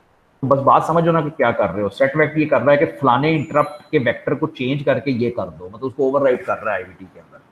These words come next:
मतलब वो setter getter वाली बात है, ठीक है?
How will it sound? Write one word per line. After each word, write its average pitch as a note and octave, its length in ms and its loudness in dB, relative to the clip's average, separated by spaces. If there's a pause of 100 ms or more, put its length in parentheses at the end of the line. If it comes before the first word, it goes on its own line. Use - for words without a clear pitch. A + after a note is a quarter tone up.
(340)
मतलब A#3 100 6
वो A#3+ 80 6
setter F#3+ 280 2
getter D3+ 200 4
वाली B2+ 160 0
बात F2+ 320 -6
है, - 100 -20 (460)
ठीक C3+ 80 -8
है? G#3+ 200 -8